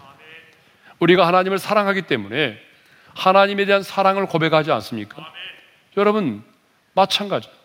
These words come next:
우리가 누군가를 사랑하면 사랑하는 사람 사이에는 반드시 사랑의 고백이 있습니다. 지금도요, 청년들을 보게 되면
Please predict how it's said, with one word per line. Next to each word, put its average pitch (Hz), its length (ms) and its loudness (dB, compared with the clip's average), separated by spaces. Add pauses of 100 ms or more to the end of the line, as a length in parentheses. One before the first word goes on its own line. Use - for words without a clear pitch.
우리가 170 240 2
누군가를 180 420 2
사랑하면 160 800 -4 (640)
사랑하는 208 580 0
사람 190 380 2
사이에는 160 680 -2 (460)
반드시 202 920 0
사랑의 175 500 2
고백이 139 720 0
있습니다. 127 400 -6 (2250)
지금도요, 127 580 0 (1300)
청년들을 165 420 0
보게 117 220 0
되면 107 440 -4